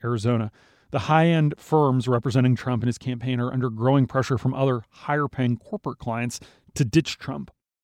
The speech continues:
Number three, the number of new daily coronavirus cases in the United States jumped from a hundred four thousand a day last week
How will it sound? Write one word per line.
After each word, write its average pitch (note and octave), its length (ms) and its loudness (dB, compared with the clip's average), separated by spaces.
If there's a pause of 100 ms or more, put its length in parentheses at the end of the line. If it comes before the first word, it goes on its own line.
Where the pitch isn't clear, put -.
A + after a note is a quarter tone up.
(260)
Number D#3 240 2
three, B2 340 -2 (520)
the E3 100 10
number F#3+ 400 10
of C#3 180 6
new C3+ 140 6
daily B2 280 4
coronavirus A2+ 600 -2
cases A2 280 -6
in A2+ 80 -4
the A2 60 -2
United G#2+ 240 -4
States - 280 -10
jumped A#2+ 260 -4
from A#2+ 180 -2
a B2+ 60 -8
hundred C#3 400 -2
four B2+ 220 -4
thousand A#2+ 420 -2
a - 20 -2
day A2+ 340 -2 (340)
last B2 300 0
week A#2+ 180 -4